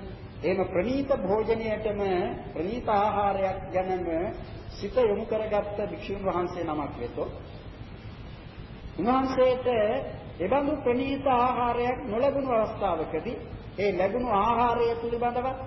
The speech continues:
ඒ ආහාරය පිළිගන්නු අය පිළිබඳවත් ඇති වෙන්නට පුළුවන් දුම්නසක්.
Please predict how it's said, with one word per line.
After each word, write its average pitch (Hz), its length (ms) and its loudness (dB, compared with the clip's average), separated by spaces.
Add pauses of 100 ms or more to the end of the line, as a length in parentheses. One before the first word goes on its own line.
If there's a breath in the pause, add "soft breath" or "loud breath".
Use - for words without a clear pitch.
(280)
ඒ 190 160 0
ආහාරය 226 440 4 (100)
පිළිගන්නු 247 600 0
අය 233 180 4
පිළිබඳවත් 247 480 -2 (140)
ඇති 240 220 -2
වෙන්නට 180 320 -4
පුළුවන් 220 400 -4 (400)
දුම්නසක්. 226 420 0